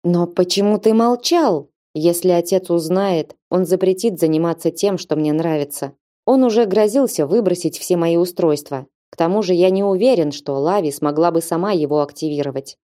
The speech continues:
Она вообще не разбирается в технике. Сейчас не время думать о своих личных интересах, если это поможет распутать заговор. Твоя жизнь в опасности. Твоя сестра пропала.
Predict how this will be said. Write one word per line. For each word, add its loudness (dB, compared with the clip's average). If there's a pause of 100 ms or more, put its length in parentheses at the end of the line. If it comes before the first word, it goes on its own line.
(180)
Она 2
вообще 0
не 0
разбирается 0
в -6
технике. -6 (480)
Сейчас 0
не 2
время 2
думать 0
о 0
своих 0
личных -2
интересах, 0 (100)
если 2 (160)
это 0
поможет 0
распутать -2
заговор. 0 (220)
Твоя 0
жизнь 0
в 0
опасности. -6 (120)
Твоя 2
сестра -2
пропала. -2